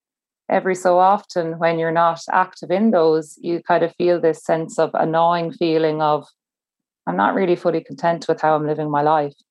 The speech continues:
You know, that I think that's under, often underlying compulsive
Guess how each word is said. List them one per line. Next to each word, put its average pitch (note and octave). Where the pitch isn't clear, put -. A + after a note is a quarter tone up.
You F3
know, F#3
that F3
I F3
think F3+
that's F3+
under, F3
often F3+
underlying E3
compulsive E3